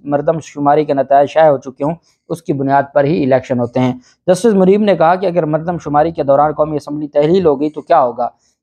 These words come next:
क्या निगरान हुकूमत मरदमशुमारी के नतायज शाये कर सकती है? अटॉर्नी जनरल ने कहा कि तीस अप्रैल, अ, तीस अप्रैल को मरदमशुमारी हुई थी और उस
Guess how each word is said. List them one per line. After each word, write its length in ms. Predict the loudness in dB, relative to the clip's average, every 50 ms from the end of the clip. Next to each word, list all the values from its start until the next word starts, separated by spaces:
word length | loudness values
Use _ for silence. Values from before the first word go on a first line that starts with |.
| _ _
क्या 180 | 2 2 2 2
निगरान 400 | 2 0 0 2 2 2 2 0
हुकूमत 400 | -4 -4 -4 -4 -4 -4 -4 -6 -8
मरदमशुमारी 680 | -6 -4 -4 -4 -4 -4 -8 -8 -6 -2 0 0 0 0
के 80 | -2 -4
नतायज 360 | -2 2 2 4 4 4 2
शाये 220 | 0 0 0 0
कर 140 | 0 -4 -6
सकती 360 | -4 -6 -8 -8 -4 -2 0
है? 140 | 0 0 0
अटॉर्नी 560 | -2 _ _ _ _ _ 0 0 0 2 2
जनरल 220 | 2 2 2 2 0
ने 160 | 0 0 0
कहा 160 | 0 0 0
कि 60 | -2 -4 -4
तीस 200 | -4 -2 -2 -2
अप्रैल, 360 | -4 0 -2 0 0 0 0
अ, 240 | 0 2 2 2 2
तीस 300 | 0 -2 -4 -2 -2 -2
अप्रैल 260 | -2 2 2 2 2
को 280 | 2 0 0 -2 -2 -4 _ _ _ _ _ -4
मरदमशुमारी 920 | 0 0 2 4 4 2 2 0 -4 -10 -8 -6 -2 0 2 2 2 2 2
हुई 160 | 0 0 -2
थी 320 | 0 0 -2 -2 -2 -6 _ _ -4 0
और 260 | 2 2 2 2 0
उस 240 | -2 -6 -8 -6